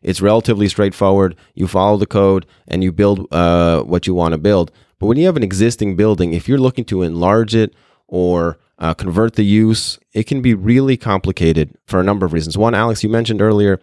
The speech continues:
even if zoning allows you to enlarge it, your existing structure may not be able to accommodate floor or two floors or three floors, just given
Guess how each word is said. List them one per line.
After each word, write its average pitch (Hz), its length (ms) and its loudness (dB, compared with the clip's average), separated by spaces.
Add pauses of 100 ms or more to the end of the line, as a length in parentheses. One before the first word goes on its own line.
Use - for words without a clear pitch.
even 175 260 2
if 156 80 0
zoning 123 340 0
allows 110 360 2
you 120 80 4
to 104 120 2
enlarge 98 380 0
it, 85 160 -2
your 110 340 0
existing 120 480 -2
structure 110 440 -2
may 101 120 2
not 127 180 0
be 110 120 2
able 107 160 2
to 107 180 -2
accommodate 87 800 0
floor 98 400 2
or 78 100 -2
two 113 220 -2
floors 101 340 0
or 87 60 -6
three 101 220 -2
floors, 92 240 0
just - 240 -4
given 110 360 0